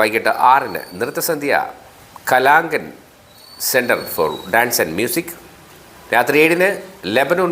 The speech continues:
കൾച്ചറൽ ഗോസ്പൽ ടീം സി എസ് ഐ ഇലക്കോട് ഈസ്റ്റ്. രാത്രി എട്ട് മണി മുതൽ പ്രശസ്ത മജീഷ്യൻ സാംരാജ് നയിക്കുന്ന മെഗാ മാജിക് ഷോ ഇല്യൂഷൻ ഇന്ത്യ.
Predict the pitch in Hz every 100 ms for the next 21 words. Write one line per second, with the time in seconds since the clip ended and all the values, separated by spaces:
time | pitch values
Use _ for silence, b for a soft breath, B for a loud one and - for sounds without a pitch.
0 | - 139 143 117 98 131 120 113 - 113
1 | 113 - - - - 143 135 - 113 104
2 | 110 113 104 95 95 - - - - -
3 | 85 92 107 - 120 - 117 165 147 117
4 | 82 62 - - 247 202 - 127 85 92
5 | 139 - 104 80 - 123 139 135 117 117
6 | 113 - 131 123 - - 98 117 120 82
7 | 87 - - - 62 - - 117 143 147
8 | - 87 - 95 87 58